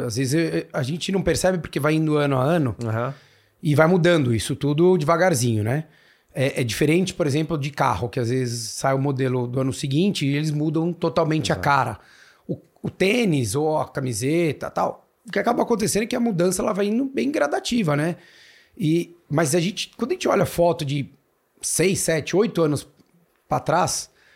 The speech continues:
Speaker 1: e a gente vê, a gente vê como mudou a, a aparência e a qualidade do, do material.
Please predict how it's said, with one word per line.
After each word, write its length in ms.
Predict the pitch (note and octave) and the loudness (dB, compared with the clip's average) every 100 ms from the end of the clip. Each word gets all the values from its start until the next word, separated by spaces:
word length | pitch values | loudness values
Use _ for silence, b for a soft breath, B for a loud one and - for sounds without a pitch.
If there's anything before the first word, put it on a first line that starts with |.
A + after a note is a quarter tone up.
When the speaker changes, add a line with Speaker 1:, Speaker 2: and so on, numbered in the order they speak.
| b b | b b
Speaker 1:
e 100 | D3+ | 2
a 40 | C#3+ | 4
gente 280 | D#3+ F3 C#3+ | 4 2 0
vê, 240 | A#2 F3+ | 4 4
a 60 | D3 | 2
gente 220 | C3+ - | -2 -2
vê 80 | F3+ | 0
como 240 | G3 G#3+ | 2 4
mudou 920 | G3+ E3+ F#3+ D#3+ D3+ F3+ G3+ A#3+ - _ _ _ | 4 4 2 2 4 4 4 0 -12 _ _ _
a, 380 | C#3+ C#3 C#3 C#3+ | 0 2 0 -2
a 20 | A#2 - | -4 -6
aparência 800 | - D#3+ C#3+ D3 G3+ - B3 B3+ | 0 2 4 2 2 0 -2 -2
e 140 | F3+ | -2
a 60 | G3 | 0
qualidade 760 | G3 F#3+ F3 D3 D3 C3+ D#3+ F#3 | 0 0 0 0 0 0 -4 -8
do, 300 | - D3 D#3+ | -4 -2 0
do 100 | D3+ | 0
material. 560 | D#3 D#3 E3+ D3 A#2 G2+ | 0 0 2 2 0 -2